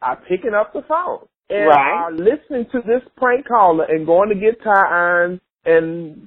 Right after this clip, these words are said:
Speaker 1: whatnot and busting the windows out of said Burger King.
Speaker 2: Okay, so what happens is the manager uh, this particular case at this Burger King, the manager is on the phone. The manager says he gets the call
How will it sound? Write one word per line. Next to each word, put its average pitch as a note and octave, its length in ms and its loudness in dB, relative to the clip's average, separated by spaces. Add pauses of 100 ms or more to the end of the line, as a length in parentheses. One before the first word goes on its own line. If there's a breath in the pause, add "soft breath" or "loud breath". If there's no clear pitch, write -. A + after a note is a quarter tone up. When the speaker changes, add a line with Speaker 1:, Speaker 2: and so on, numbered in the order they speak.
(160)
Speaker 1:
whatnot C#3+ 600 2 (420)
and F#3 180 2
busting D#3 340 2
the D3 60 2
windows C#3 400 2
out B2+ 160 0
of B2 140 -8
said B2 240 2
Burger G#2 280 0
King. G#2 220 -8
Speaker 2:
Okay, E3+ 420 2
so F#3+ 120 6
what F3 180 6
happens G3 460 2
is D#3+ 320 0 (100)
the D#3 80 -2
manager E3 720 -4 (640)
uh, C3+ 220 -4
this G3 200 4
particular G3 460 0
case C#3+ 300 -2
at C3 120 -14
this G3+ 180 -2
Burger D3+ 360 -6
King, C#3 220 -12
the C3 80 -4
manager D#3 600 -4
is C#3 100 -10
on C#3+ 200 -8
the D3+ 120 -12
phone. G#2+ 560 -10
The B2+ 80 -8
manager D#3+ 520 -6 (100)
says C#3+ 420 -4 (520)
he F3+ 120 -4
gets D3+ 360 2
the C3 60 -6
call D#3+ 720 2